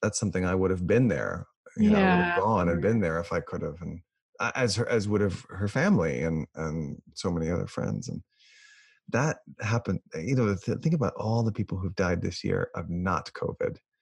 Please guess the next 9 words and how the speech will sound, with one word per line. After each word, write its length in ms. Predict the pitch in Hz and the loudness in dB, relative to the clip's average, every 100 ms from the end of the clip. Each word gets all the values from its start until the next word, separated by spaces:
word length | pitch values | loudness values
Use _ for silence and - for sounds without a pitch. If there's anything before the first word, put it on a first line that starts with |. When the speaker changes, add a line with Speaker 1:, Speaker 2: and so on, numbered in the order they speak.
| _ _ | _ _
Speaker 2:
Yeah. 300 | - 185 180 - - | 2 4 4 0 0
Oh 120 | 220 | 4
my 200 | 208 156 160 | 6 6 2
gosh. 400 | 156 165 147 156 | 0 0 0 -2
So 480 | - - - 233 202 | -4 -2 2 4 4
many 480 | 151 180 214 160 151 | 2 2 4 2 -2
people. 440 | - 214 208 - - | 0 2 2 0 0
Speaker 1:
Yeah. 80 | - | 0
Speaker 2:
It's 160 | 87 | -2